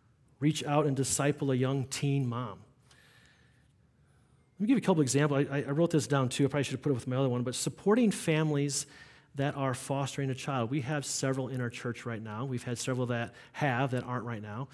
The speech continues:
But supporting families that are fostering a child. Many of you have been such a blessing to us as a family and making different comments and asking how you can help. Um, you know the most important thing you could do is just pray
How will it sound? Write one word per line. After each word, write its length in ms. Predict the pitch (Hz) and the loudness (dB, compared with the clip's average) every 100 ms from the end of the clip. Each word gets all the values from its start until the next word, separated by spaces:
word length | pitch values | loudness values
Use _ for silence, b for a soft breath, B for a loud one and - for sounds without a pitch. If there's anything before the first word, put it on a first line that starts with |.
| B B B B B - | B B B B B -4
But 100 | 151 | 0
supporting 520 | - - 175 185 202 | 0 2 6 8 6
families 380 | - 170 170 151 | 6 4 6 4
that 100 | 147 | 4
are 60 | |
fostering 420 | 135 151 143 147 | 2 2 2 0
a 40 | 135 | -2
child. 300 | - 131 107 165 | -2 -4 -4 -10
Many 540 | 135 143 160 180 202 170 | -8 -4 0 6 6 6
of 100 | 135 | 6
you 80 | 135 | 2
have 180 | 131 | 2
been 140 | 123 123 | -2 -2
such 320 | - 147 135 | -2 -4 -2
a 60 | 120 | -4
blessing 500 | 117 120 127 127 117 | -4 -6 -4 -4 -6
to 220 | 127 110 | -6 -6
us 180 | 117 - | -8 -8
as 120 | 110 | -10
a 60 | 104 | -10
family 500 | - 113 113 113 113 B B | -10 -8 -8 -8 -12 B B
and 140 | 117 110 | -6 -4
making 240 | 120 123 | -4 -4
different 240 | 113 107 | -4 -6
comments 440 | - 117 117 117 - | -8 -6 -4 -4 -6
and 120 | 107 | -8
asking 380 | 107 117 - 113 | -8 -8 -6 -6
how 120 | 117 | -4
you 140 | 120 | -4
can 160 | 113 113 | -4 -6
help. 300 | 117 120 - B B B B - | -4 -4 -6 B B B B -8
Um, 360 | 117 113 107 - b b b b _ - | -6 -4 -6 -12 b b b b _ -6
you 80 | 220 | 0
know 80 | |
the 60 | 220 | 2
most 240 | 135 139 | 2 0
important 400 | 147 127 135 131 | -2 -4 -6 -4
thing 100 | 135 | -4
you 140 | 131 131 | -4 -4
could 160 | 139 | -6
do 180 | 123 127 | -4 -2
is 100 | 123 | -2
just 360 | - 123 - - | -4 -8 -8 -8
pray 320 | 120 113 147 | -4 -4 -4